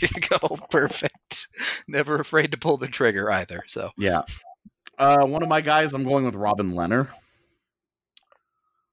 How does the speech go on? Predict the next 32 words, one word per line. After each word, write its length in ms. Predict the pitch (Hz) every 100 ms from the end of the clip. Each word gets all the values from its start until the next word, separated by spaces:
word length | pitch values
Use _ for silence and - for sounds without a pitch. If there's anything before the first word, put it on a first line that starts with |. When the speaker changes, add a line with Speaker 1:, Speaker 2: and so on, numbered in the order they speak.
| _ 120
Speaker 1:
Okay. 420 | 131 - 92 101 -
Uh, 100 | 120
there's 280 | 143 147
a 100 | 104 151
little 220 | 175 180
bit 160 | 151
of 60 | 143
crazy 400 | - 127 120 113
there, 240 | 98 87
maybe. 380 | 95 90 95 120 -
Speaker 2:
Exactly. 720 | 147 123 131 107 90 85 85 92
That 380 | 98 117 113 -
when 160 | 104 113
you 80 | 110
need 180 | 117
to 60 | 104
turn 260 | - 123 113
it 80 |
on, 320 | 101 107 120 131 - _ _ _ -
Speaker 1:
Yep. 220 | 101 104 _ -
Speaker 2:
there's 200 | 110 101
a 60 | 92
switch. 560 | - 92 82 - - - - _ _ _ _ _ _ _ _ _
Um, 360 | 110 107 104 92 - - - _ _ _ _ _ _ _ _ 104 120
plus, 340 | 139 151 143
very 260 | 127 139 131
cerebral 560 | - 123 110 113 101 87
guy 320 | 90 76 - -
in 140 | 101 90
general. 500 | 90 80 80 80 - _ -
Speaker 1:
Yeah. 160 | 98 98
Speaker 2:
And, 680 | 98 95 92 90 87 85